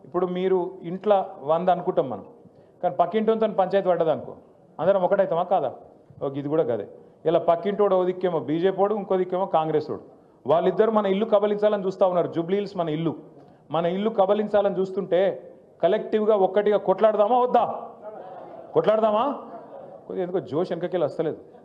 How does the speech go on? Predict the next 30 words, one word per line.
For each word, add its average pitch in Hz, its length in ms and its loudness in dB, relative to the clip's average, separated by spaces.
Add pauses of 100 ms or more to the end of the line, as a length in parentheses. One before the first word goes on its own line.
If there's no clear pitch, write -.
(380)
కొట్లాడోడు 165 400 2
వద్దా? 170 160 4 (1200)
మరి - 140 0 (120)
పోయినసారి 214 500 4
నిజంగా 202 340 2
జోష్ 196 280 2
ఉంటే, 185 200 2 (640)
పోయినసారి 220 600 2 (540)
మీరు 190 200 4 (320)
రెండు 190 220 4
వేల 208 140 2
ఓట్ల 185 220 -2
మెజారిటీ 190 360 2
ఇచ్చిర్రు 160 260 -8
గోపన్నకు, 143 400 -2 (920)
మరి 165 180 0
ఈసారి 202 280 2
దానికి 196 180 0 (100)
డబల్ 185 280 4
ఇస్తేనే 220 320 2 (560)
నిజంగానే 214 380 0
మీరు 202 160 0
తనలాడినట్టు, 202 560 2
ఏమైనా 185 240 -2
చేసినట్టు, 190 460 0 (380)
నిజంగానే 190 360 4
ఏమైనా 196 220 2
వర్కౌట్ 175 340 2
అయినట్టు 160 280 -4
లెక్క, 135 160 -4